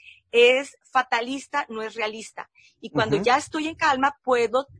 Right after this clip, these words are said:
Speaker 1: eh, dejar entrar el pensamiento alternativo, que ya es más realista. Así que ahí están, paso uno, dos y tres,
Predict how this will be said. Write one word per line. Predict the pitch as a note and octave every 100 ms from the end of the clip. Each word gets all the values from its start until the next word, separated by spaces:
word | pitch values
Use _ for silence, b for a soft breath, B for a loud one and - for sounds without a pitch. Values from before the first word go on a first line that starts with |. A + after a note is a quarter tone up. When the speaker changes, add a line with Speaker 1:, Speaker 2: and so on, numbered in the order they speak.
| - - - _ _
Speaker 1:
eh, | G3+ F3+ E3+ D#3+
dejar | E3+ - G#3+
entrar | C4+ C4 A#3
el | B3+
pensamiento | A#3+ G#3 G3+ F#3 F#3
alternativo, | A#3+ C#4+ C4+ D4 D4 C#4 B3+ D4 B B B _
que | A3
ya | A#3
es | A#3+ -
más | - G3+ G3+ G3+ G3 -
realista. | G#3 F3 E3 D#3+ - - B B B
Así | A3 - B3
que | C#4 C#4+ _ _ -
ahí | -
están, | A#3 A3 G3+
paso | G#3 G#3 G#3+
uno, | A#3+ D#4 F#4 -
dos | F#3+ A#3+ B3+ - -
y | G#3
tres, | A#3 B3+ F#4+ -